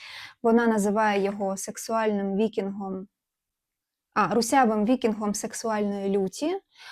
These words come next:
а він її теж якось там смішно обзиває, і вона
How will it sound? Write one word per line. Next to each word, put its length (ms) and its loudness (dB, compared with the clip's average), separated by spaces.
а 600 0
він 200 8
її 220 2
теж 280 0
якось 280 -6
там 180 0
смішно 480 0
обзиває, 760 -2
і 100 -2
вона 380 -2